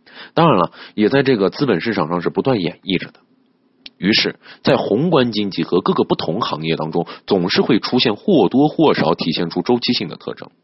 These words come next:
但是，对于不同行业而言，因为其行业的理性不同，而体现出的不同周期特性，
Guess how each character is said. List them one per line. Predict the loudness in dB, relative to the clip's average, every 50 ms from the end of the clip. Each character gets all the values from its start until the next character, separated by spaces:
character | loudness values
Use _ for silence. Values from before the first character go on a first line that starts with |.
| _ _ _ _ _ _ _ _ _ _ _ _ -4
但 | -2 -2
是， | -2 -4 -8 -14 _ _ _ -20 -20 -8 -2
对 | 0 2
于 | 2 2 0 _ _
不 | -6 -6
同 | -4 -4 -4 -4 -4 -2
行 | -2 -2 -2 0
业 | 0 2
而 | 2 2 2 0 0
言， | -2 -4 -6 -8 -8 -14 _ _ _ _ -20 -20 -20 -20 -12 -4
因 | 0 2 2 2 2
为 | 2 2 2
其 | 2 2 2 2 2
行 | 0 0 -2 -2 -2 -2
业 | 0 0 0 2
的 | 0 0
理 | -2 -2 -6 -6 -6
性 | -4 -4 -4 -4 -6
不 | -6 -8
同， | -8 -10 -10 -18 -18 -20 _ _ _ -20 -20 -8 -2
而 | 0 0 0
体 | 0 -2 -4 -4 -4 -4
现 | -2 0 0 0 -2
出 | -2 -4 -2
的 | -2 -2
不 | 0 -2 -4
同 | -4 -4 -10 -8 -4
周 | -2 0 0 0
期 | 0 -2 -4 -4
特 | -2 0 0 0
性， | 0 -2 -10 -14